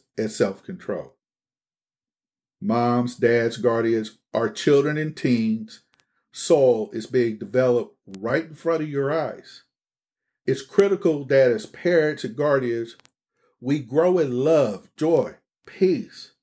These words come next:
patience, kindness, goodness, faithfulness, gentleness, and self-control. So you, in turn, can influence and help your child become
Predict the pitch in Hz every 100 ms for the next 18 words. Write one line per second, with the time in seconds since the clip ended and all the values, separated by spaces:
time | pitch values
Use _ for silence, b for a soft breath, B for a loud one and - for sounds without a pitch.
0 | _ _ _ - 180 175 - 92 - -
1 | 165 156 107 92 - 175 180 110 - -
2 | - _ _ _ 180 196 196 135 98 -
3 | 180 175 143 120 - 107 - 131 131 -
4 | - 175 185 120 - _ _ _ _ _
5 | _ _ _ - - 139 113 127 214 254
6 | 202 - - 196 151 120 107 - _ _
7 | _ _ - 143 120 - 175 208 208 160
8 | 147 139 117 - 160 160 151 139 - 165
9 | 156 139 131 127 - 143 131 123